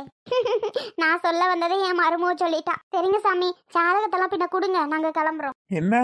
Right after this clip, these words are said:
Speaker 2: எல்லாம் பயந்துகிட்டு ஓடுற மாதிரி இருக்கு? இதுக்கு மேல எல்லாம் நான் ஒண்ணும் சொல்ல மாட்டேன். இதுக்கு மட்டும்தான்.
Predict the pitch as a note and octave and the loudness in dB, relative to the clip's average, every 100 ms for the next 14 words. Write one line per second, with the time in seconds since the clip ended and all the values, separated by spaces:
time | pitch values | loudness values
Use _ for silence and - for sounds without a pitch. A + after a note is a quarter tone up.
0 | G#3 F3 F#3+ A3 F#3+ F#3+ G#3+ A3 G#3 G#3 | 0 0 0 2 0 0 -2 -2 0 0
1 | G#3+ G#3 G#3+ G#3+ G3+ A3+ D4+ - - G3 | 0 -2 -2 -2 -2 -2 -4 -6 -6 -4
2 | G3 G3+ G3+ A3 G#3 A3+ G3+ F#3+ G#3 G#3 | -2 0 2 2 2 0 0 0 -2 0
3 | F#3+ G3 F#3 E3+ E3 E3 E3+ E3+ E3+ E3+ | 0 2 0 -4 -4 -4 -2 -2 -2 -2
4 | F#3 F#3 | 0 0